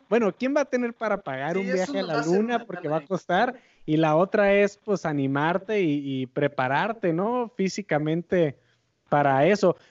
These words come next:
Speaker 1: Porque
Speaker 2: Pero
Speaker 1: estuve viendo en el lanzamiento que alcanza como los mil kilómetros por hora, o sea,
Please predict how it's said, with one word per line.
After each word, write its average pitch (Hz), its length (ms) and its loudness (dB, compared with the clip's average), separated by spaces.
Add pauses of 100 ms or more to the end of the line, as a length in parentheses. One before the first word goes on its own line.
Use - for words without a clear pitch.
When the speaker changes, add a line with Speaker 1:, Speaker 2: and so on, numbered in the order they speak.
(160)
Speaker 1:
Porque 185 580 2
Speaker 2:
Pero 175 80 0
Speaker 1:
estuve 214 300 -2
viendo 247 580 2
en 170 160 0
el 175 80 0
lanzamiento 175 800 0
que 180 100 -4
alcanza 151 520 -2
como 196 240 2
los 139 260 2
mil 180 300 0
kilómetros 220 600 -2
por 143 220 -2
hora, 190 260 0
o 170 60 4
sea, 147 320 0